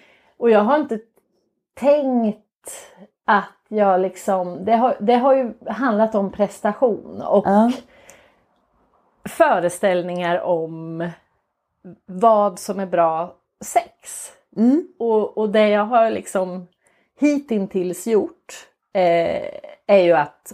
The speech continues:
Speaker 1: ofta ta emot. Och det, och
Speaker 2: Mm.
Speaker 1: det är liksom fantastiskt. Men jag har också fastnat i det. Det har liksom blivit att, eh, så här har jag gjort när jag onanerar.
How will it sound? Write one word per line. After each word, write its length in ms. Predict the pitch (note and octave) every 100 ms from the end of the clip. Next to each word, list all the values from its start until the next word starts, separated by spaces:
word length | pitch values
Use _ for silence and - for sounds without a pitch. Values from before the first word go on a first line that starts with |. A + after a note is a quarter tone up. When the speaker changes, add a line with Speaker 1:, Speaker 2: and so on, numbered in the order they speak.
| -
Speaker 1:
ofta 340 | F3+ F3+ -
ta 200 | C#3 D3+
emot. 540 | D3 F3+ G#3+ - _ -
Och 200 | A3 G3+
det, 80 | F#3+
och 40 |
Speaker 2:
Mm. 120 | G#3
Speaker 1:
det 80 | A3+
är 120 | A#3+ F#3+
liksom 440 | C#3+ C#3 B2 B2
fantastiskt. 1080 | - - C3+ B2+ B3+ C4+ - - - - - _ _ _ _ -
Men 140 | G#3
jag 80 | G#3+
har 100 | G3+
också 280 | A3 - F#3+
fastnat 800 | - - D4+ - - D4+ C4 -
i 200 | - -
det. 220 | - - - -
Det 160 | F#3+
har 120 | G3
liksom 340 | G3 F#3+ F#3+ F#3+
blivit 600 | G3 G3 E3 E3 F3 F3
att, 540 | D3 C#3+ _ - - _ _ _ _ _ _ _ _ -
eh, 320 | - E3 D#3+
så 180 | D#3 -
här 160 | F3+ G3+
har 80 | G3
jag 120 | F#3
gjort 640 | E3+ F3 - _ - - _ _ _ _ -
när 120 | F3+
jag 240 | D#3+ D3 D3 - _ _
onanerar. 680 | F#3 D#3+ D#3+ C#3+ D3 D3+ A3